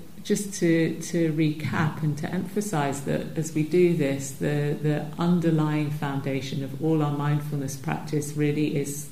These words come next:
what we call the first foundation, or, or the body,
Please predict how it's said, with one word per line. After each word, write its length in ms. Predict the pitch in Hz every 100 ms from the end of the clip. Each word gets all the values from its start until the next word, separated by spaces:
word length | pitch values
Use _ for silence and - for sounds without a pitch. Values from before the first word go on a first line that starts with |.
| 151
what 240 | 147 -
we 120 | 160 139
call 300 | - 160 143
the 100 | 135
first 380 | - 151 151
foundation, 720 | - 143 135 139 135 - 143
or, 280 | 135 135 151 -
or 160 | 147 139
the 140 | 143
body, 600 | - 147 151 151 151 -